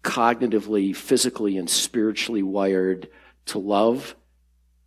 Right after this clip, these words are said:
to be loved, and to belong. And when those needs are not met, we don't function as we were meant to. We break, we fall apart, we get numb, we ache,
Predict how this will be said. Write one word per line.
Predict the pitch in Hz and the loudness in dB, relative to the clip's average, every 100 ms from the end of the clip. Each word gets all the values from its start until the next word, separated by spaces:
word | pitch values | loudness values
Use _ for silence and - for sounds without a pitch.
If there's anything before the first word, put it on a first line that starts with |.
| _ | _
to | - 113 | -6 0
be | 127 151 | 6 6
loved, | 107 87 90 92 - - _ _ _ _ - | 6 2 -2 -8 -16 -20 _ _ _ _ -4
and | 107 98 - | 0 0 -2
to | 113 | -4
belong. | 101 95 95 90 67 69 - _ _ _ | 0 0 0 -2 -4 -14 -20 _ _ _
And | 98 98 95 95 | -6 -2 -2 -2
when | - 113 104 98 | -2 0 0 4
those | 123 135 147 147 | 6 8 6 6
needs | 139 135 123 117 - 98 | 6 8 6 2 -2 0
are | 98 | 0
not | 98 104 113 127 - | 0 0 2 2 0
met, | 107 107 98 92 - | -2 0 -2 -4 -8
we | 98 110 | 0 2
don't | 113 110 - | 2 0 -4
function | - 117 113 - 95 80 | 0 2 2 -2 -2 -4
as | - 90 | -4 -6
we | 101 92 | -4 -4
were | 92 | -4
meant | 95 92 - | -4 -4 -6
to. | - 64 - _ _ _ _ _ _ _ | -8 -8 -14 _ _ _ _ _ _ _
We | 98 95 92 - _ | -4 -4 -4 -12 _
break, | 113 117 127 139 - - - | 4 6 8 4 -2 -6 -10
we | 98 95 | -8 -6
fall | - - 120 127 | -4 4 6 6
apart, | 135 - 123 92 90 - - - _ _ _ _ _ _ | 4 0 0 0 0 -4 -10 -10 _ _ _ _ _ _
we | 110 101 | -2 2
get | 113 113 | 2 2
numb, | 113 123 127 98 85 98 - - _ _ _ _ _ - | 4 4 4 4 2 -2 -4 -14 _ _ _ _ _ -8
we | 104 101 - - | -2 0 0 4
ache, | 123 104 101 - | 6 6 4 -2